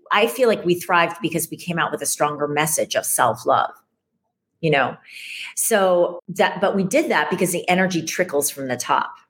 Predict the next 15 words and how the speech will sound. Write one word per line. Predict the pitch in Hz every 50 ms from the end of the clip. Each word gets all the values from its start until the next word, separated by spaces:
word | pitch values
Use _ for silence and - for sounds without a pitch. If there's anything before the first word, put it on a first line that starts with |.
| _ _ _
right? | 139 127 131 135 151 151 - _ _ _ _ _ _ _ _ _ _ _ _ _ _
And | - 156 156
so | - 156
we | 147 151 180 185 180
need | 180 180 180 180 180
to | 196 196
understand | 180 170 165 151 - - 165 175 180
that | 143 107 - 156
we | 165 175 175
as | 165 170 -
healers, | - 202 196 185 160 117 101 107 - - - - - - - - -
as | 170 165 -
estheticians, | 185 - - 220 214 - 175 143 123 110 -
spa | - - - 208 208 208 139
owners, | - 165 160 139 139 135 135